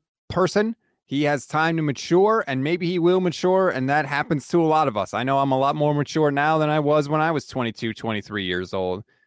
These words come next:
but I was grateful that Trey Lance is already there, and I was also grateful maybe that the, the Jets drafted Zach Wilson, because I was hearing that really Wilson was the guy that Shanahan loved coming out of the draft,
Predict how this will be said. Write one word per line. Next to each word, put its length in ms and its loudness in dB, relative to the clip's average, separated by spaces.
but 340 0
I 220 2
was 180 -2
grateful 480 0
that 140 -2
Trey 200 2
Lance 380 0
is 180 0
already 320 2
there, 500 2
and 140 0
I 20 2
was 140 2
also 320 2
grateful 400 0
maybe 300 -2
that 180 -2
the, 160 0
the 100 2
Jets 480 0
drafted 480 0
Zach 260 2
Wilson, 300 0
because 240 -4
I 180 4
was 180 -2
hearing 340 2
that 120 -4
really 480 0
Wilson 500 0
was 180 -2
the 60 -6
guy 220 0
that 160 -2
Shanahan 560 -2
loved 760 0
coming 260 -4
out 140 -4
of 80 -6
the 60 -8
draft, 440 -2